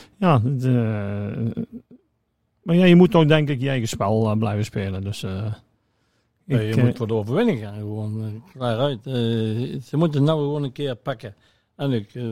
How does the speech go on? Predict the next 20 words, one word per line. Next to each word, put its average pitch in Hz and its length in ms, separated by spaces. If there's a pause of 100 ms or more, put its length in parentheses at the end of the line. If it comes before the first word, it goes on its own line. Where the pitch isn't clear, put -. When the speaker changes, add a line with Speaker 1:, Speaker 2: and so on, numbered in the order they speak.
(1040)
Speaker 2:
ze - 260
hebben 123 220
het 113 120
elftal 113 440
ervoor. 110 440
Eh, 113 60 (460)
ze - 60
hebben 131 200
de 131 320 (140)
kwaliteit. 127 600 (560)
En 120 180
ik, 113 200
eh, 117 420 (600)
nou, 139 180
ik - 160
zie 117 160
ze 110 320
morgen 107 320
gewoon 107 300
winnen. 196 340